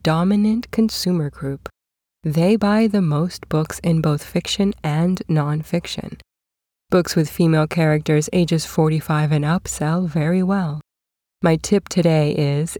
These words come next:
if possible, age up your characters. Maybe younger characters seem easier because they are a blank slate.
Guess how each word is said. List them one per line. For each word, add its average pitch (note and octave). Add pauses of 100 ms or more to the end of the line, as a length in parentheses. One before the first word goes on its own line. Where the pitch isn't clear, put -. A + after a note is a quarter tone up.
if G3+
possible, D3 (520)
age G#3
up E3+
your F3+
characters. D3 (600)
Maybe G3
younger E3+
characters D#3+
seem E3
easier D#3+
because E3
they E3
are D#3
a D#3
blank D#3
slate. E3+